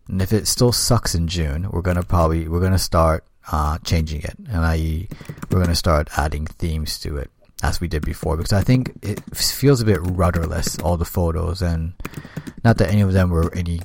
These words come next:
good last year, because we didn't even have a grand winner. I think it's, it's, most of it should be in Training Ground. So,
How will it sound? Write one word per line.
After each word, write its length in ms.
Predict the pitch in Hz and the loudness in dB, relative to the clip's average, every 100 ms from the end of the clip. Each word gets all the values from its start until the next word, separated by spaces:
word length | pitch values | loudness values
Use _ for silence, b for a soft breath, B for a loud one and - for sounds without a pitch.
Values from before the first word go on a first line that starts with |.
| - | 0
good 320 | 95 90 87 _ _ _ | 2 2 -2 _ _ _
last 500 | 101 113 139 - - | 4 6 6 4 -4
year, 260 | 67 57 - - - - | -6 -6 -6 -8 -12 -6
because 400 | 76 78 76 - | -4 -2 -4 -4
we 120 | 80 | -6
didn't 320 | 78 - 78 | -4 -4 -2
even 160 | 80 78 | -2 -2
have 120 | 78 | -2
a 60 | - | -4
grand 380 | 80 69 71 - - | -2 -2 -2 -6 -2
winner. 380 | 110 104 76 113 _ _ _ - | 0 2 0 -4 _ _ _ 0
I 140 | 95 | 4
think 360 | 95 127 127 - - | 6 6 4 -4 -8
it's, 300 | 101 - - - | -6 -4 -6 -4
it's, 420 | 101 - - - _ - - | -6 -6 -8 -10 _ -20 -6
most 240 | 104 123 | 0 2
of 80 | - | 4
it 80 | 92 | 2
should 160 | - | 2
be 80 | 90 | 0
in 80 | 87 | 0
Training 280 | - 107 139 | 2 2 2
Ground. 280 | 87 67 76 - _ | 0 -2 -6 -12 _
So, 380 | - 285 - 107 | 0 2 2 -2